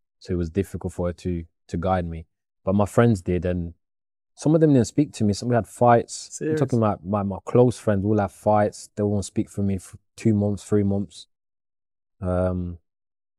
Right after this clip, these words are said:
Speaker 1: I just wasn't listening. I think I've been through a lot of pain. My heart just went cold at the time.
Speaker 2: That's mad. But everything's all good now.
Speaker 1: Yeah, yeah, yeah, yeah. I'm, I'm a dad now. I can't afford to do that
Speaker 2: <laughs> That's
Speaker 1: thing.
Speaker 2: a congrats.
Speaker 1: Yeah.
Speaker 2: Um,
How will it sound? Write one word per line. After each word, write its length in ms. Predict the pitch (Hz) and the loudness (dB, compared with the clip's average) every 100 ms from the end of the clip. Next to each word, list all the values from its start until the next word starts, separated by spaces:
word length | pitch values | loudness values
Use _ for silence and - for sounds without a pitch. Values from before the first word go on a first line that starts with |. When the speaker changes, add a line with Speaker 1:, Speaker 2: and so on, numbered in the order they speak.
| _ | _
Speaker 1:
I 100 | 110 | 2
just 240 | 135 131 - | 2 2 0
wasn't 220 | 110 101 | 0 4
listening. 460 | 123 - 92 82 - _ _ _ _ _ 90 | 2 2 -4 -4 -10 _ _ _ _ _ -10
I 60 | |
think 240 | - 127 123 | 0 2 4
I've 100 | 104 | 2
been 160 | 113 | 0
through 200 | 104 113 | 2 4
a 60 | 107 | 4
lot 80 | 92 | 2
of 100 | - | -2
pain. 400 | - 104 113 127 - _ _ _ _ _ _ _ _ - | 2 2 2 0 -6 _ _ _ _ _ _ _ _ -4
My 140 | 95 | 0
heart 220 | 90 107 | 4 2
just 160 | 98 - | 2 -4
went 180 | 92 87 | -6 -4
cold 380 | - 85 80 - _ _ - | -4 -4 -6 -14 _ _ -12
at 80 | 85 | -10
the 80 | 90 | -10
time. 320 | - 87 82 _ _ _ | -10 -10 -12 _ _ _
Speaker 2:
That's 280 | 202 156 - | -20 -20 -14
mad. 240 | 143 135 135 _ _ _ _ _ | -10 -10 -12 _ _ _ _ _
But 120 | - - | -12 -4
everything's 380 | 175 180 160 170 | -4 -2 -4 -4
all 100 | 151 | -4
good 180 | 151 | -6
now. 220 | 147 143 151 _ | -8 -12 -14 _
Speaker 1:
Yeah, 220 | - 156 202 | 2 4 6
yeah, 220 | 180 160 | 4 4
yeah, 360 | 135 120 95 78 | 2 2 0 -2
yeah. 360 | 95 101 76 73 | -4 -4 -6 -12
I'm, 120 | 76 _ - | -20 _ -8
I'm 80 | 98 | -6
a 40 | |
dad 260 | 82 101 87 | 0 2 2
now. 260 | 78 73 73 | -4 -10 -10
I 40 | |
can't 160 | - 92 | -8 -8
afford 300 | 92 95 92 | -4 -4 -4
to 100 | - | -4
do 100 | 90 | -6
that 140 | 87 76 | -6 -8
Speaker 2:
<laughs> 60 | |
That's 200 | - 85 | -8 -8
Speaker 1:
thing. 60 | 110 | -8
Speaker 2:
a 20 | |
congrats. 680 | - 127 143 156 - - - 196 | -10 -8 -4 -4 -6 -20 -6 0
Speaker 1:
Yeah. 60 | |
Speaker 2:
Um, 240 | 196 196 | 2 2